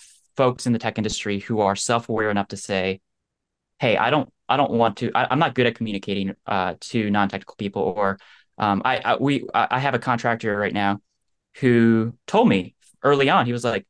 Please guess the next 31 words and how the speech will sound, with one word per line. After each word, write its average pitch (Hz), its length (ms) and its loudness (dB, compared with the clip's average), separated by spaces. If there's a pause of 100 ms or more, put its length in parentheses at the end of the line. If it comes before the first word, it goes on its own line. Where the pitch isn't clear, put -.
(140)
"Don't, 151 220 -2
don't 220 160 0
put - 100 -8
me 131 80 -2
on 101 100 -2
client 85 260 -4
calls." - 360 -8
I 127 40 -6
was 123 100 -4
like, 127 160 -6
"Okay, 202 300 0 (380)
that's 117 320 -4
totally 127 260 0
fair. 131 240 0 (140)
Brilliant 160 340 6
programmer, 127 380 2
great 120 220 0
guy, 113 180 0
love 104 220 -2
to 110 80 -4
work 104 180 -2
with - 100 -20
him. 104 240 0 (440)
But, 123 160 2
you 131 80 4
know, 107 160 2
s-, - 260 -8
you, 123 180 0
you 135 160 0
know 135 140 4
your, 113 200 2